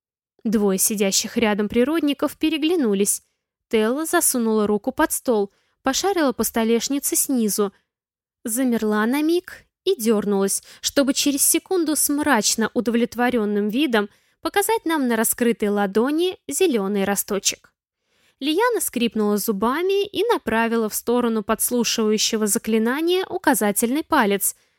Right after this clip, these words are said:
намереваясь уничтожить росточек, но не успела. «Нет уж!» вскричала Телла, сжимая кулак и отдергивая руку к груди с негодующим видом. «Ты чего?»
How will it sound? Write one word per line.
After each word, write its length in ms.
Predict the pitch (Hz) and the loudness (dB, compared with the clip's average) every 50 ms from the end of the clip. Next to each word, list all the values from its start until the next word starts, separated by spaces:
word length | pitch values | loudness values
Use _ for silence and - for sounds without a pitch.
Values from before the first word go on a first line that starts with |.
| _ _ | _ _
намереваясь 600 | - 320 320 330 339 349 349 392 403 403 392 - - - | -4 -2 0 0 0 0 0 0 0 0 0 -2 -4 -4
уничтожить 760 | - 330 311 285 254 - - - 233 233 233 220 240 - - | -2 0 0 0 -2 -2 -4 -2 0 0 0 0 -2 -4 -2
росточек, 680 | 220 220 214 - - 226 214 208 - - - - - - _ _ _ _ _ _ _ _ _ | 0 0 0 0 0 0 0 2 0 -2 -2 -4 -6 -12 _ _ _ _ _ _ _ _ _
но 120 | 226 226 285 | -4 -2 0
не 140 | 403 427 | 0 0
успела. 540 | 294 214 - - - 208 208 180 170 175 - _ _ _ _ _ _ _ _ _ _ _ _ - | 0 -2 -4 -4 -2 0 0 0 0 -2 -6 _ _ _ _ _ _ _ _ _ _ _ _ -4
«Нет 400 | 330 320 294 240 208 226 233 311 | 0 0 2 2 2 0 0 -2
уж!» 280 | 269 - - - - _ _ _ _ _ _ _ _ _ _ _ _ | -2 -2 -4 -6 -10 _ _ _ _ _ _ _ _ _ _ _ _
вскричала 680 | - - - - 254 254 - - 254 226 214 214 220 214 | -4 -2 0 2 0 0 0 0 0 0 0 0 0 -2
Телла, 580 | - - 339 359 370 370 359 359 339 311 - 262 | -2 -2 0 2 2 2 2 2 0 0 -2 -4
сжимая 420 | - - 311 320 370 427 381 277 | -4 -2 0 0 2 2 0 0
кулак 540 | - - 233 220 214 220 226 277 311 - - - | -2 -2 -2 0 0 0 0 0 -2 -4 -6 -2
и 80 | 269 | 0
отдергивая 640 | 269 262 247 220 311 359 370 254 208 233 208 214 214 214 | 0 0 0 2 0 0 0 0 0 0 0 0 0 0
руку 300 | 233 285 285 - 269 226 | 0 -2 -2 -2 -2 -2
к 80 | 208 | -2
груди 540 | 190 226 220 226 208 - 226 247 302 - - | 0 0 0 0 0 0 -2 -2 -2 -2 -2
с 100 | - - | -2 -2
негодующим 720 | 339 349 302 233 226 214 190 214 208 202 - - 233 226 | -2 0 0 0 0 0 0 0 0 0 0 0 0 0
видом. 380 | 220 208 220 214 185 196 190 196 _ _ _ _ _ _ _ _ _ _ | 0 0 0 0 0 0 -2 -4 _ _ _ _ _ _ _ _ _ _
«Ты 140 | - - 247 | -2 -2 0
чего?» 640 | - - - - 349 320 311 370 370 349 226 208 | 2 0 0 0 0 0 0 0 0 0 0 -4